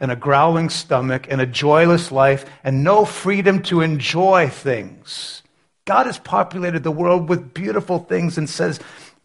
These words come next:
you know, "This is for you. Take delight in them." Minimal-, minimalism isn't about living with nothing. It's about living with a little less. And thirdly, minimalism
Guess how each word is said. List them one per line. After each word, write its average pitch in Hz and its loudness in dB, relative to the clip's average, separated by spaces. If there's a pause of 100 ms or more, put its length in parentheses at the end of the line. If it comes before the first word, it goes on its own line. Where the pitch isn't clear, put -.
you 160 -20
know, 165 -6
"This 175 -2
is 160 -6
for - -6
you. 180 -4 (400)
Take - -2
delight 165 2
in 139 -2
them." 104 -10 (720)
Minimal-, 185 2
minimalism 170 0
isn't 196 -4
about 165 0 (460)
living 160 2
with 147 2
nothing. 143 0 (1040)
It's - -10
about 185 0
living 160 -2
with 147 -6
a 143 0
little 135 2
less. - -4 (1300)
And 180 2
thirdly, 220 2
minimalism 190 2